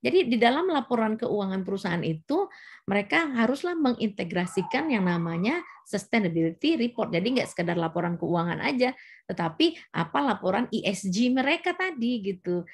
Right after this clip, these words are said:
Nah, itu tuh saling berkaitan satu sama lain. Nah, si perusahaan peru-, lingkungan ini saat ini mungkin iya dia, dia bisa ser-, eh,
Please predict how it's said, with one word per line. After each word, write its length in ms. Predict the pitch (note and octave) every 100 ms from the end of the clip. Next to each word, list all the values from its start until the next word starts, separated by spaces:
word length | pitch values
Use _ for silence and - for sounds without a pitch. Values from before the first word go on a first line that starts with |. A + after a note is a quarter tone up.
| - - -
Nah, 160 | D#4+
itu 160 | F4+ F4+
tuh 480 | A#4+ A#4+ B4 - - _ _ F#4+ - -
saling 400 | - F4+ F#4 E4+
berkaitan 560 | C#4+ C#4+ D4 D#4+ - G4+
satu 240 | F4 A#3+
sama 320 | B3 B3 G#3 G3+
lain. 320 | F#3+ F#3+ F#3
Nah, 160 | C4+ - - -
si 160 | E4
perusahaan 400 | E4 F4 A#4 A#4
peru-, 240 | G4+ D#4+ C#4+ - B3+
lingkungan 480 | B3+ B3 C4 A#3+ A3
ini 400 | F3 F3+ D#4 G4+ -
saat 400 | - D4+ D4 - C#4
ini 560 | B3 C#4+ G#4 A3+ F4+ - - _
mungkin 480 | E4+ F4+ - A4 A3+
iya 480 | B3+ C#4 F#4+ A#3+ A#3
dia, 400 | A3 C4+ D#4 E4 - - _
dia 320 | B3+ E4+ F#4
bisa 320 | C4+ D4 E4+ E4
ser-, 320 | - B3+ -
eh, 240 | C4 B3+